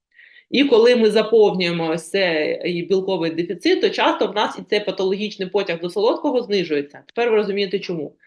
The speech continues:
А, при травмах, спортивних навантаженнях, ми це вже проговорювали, тому що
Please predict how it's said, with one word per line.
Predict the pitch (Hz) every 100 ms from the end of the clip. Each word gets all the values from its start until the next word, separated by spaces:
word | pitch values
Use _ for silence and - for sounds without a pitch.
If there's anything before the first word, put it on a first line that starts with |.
| _ _ _ _
А, | 185 175
при | 254 285
травмах, | - 269 320 294
спортивних | 285 196 233 214 202
навантаженнях, | 190 190 262 339 320 269 220 170
ми | 190
це | 180 175
вже | 170
проговорювали, | 170 170 190 240 349 311 254
тому | 220 175 190
що | 214 - 180 180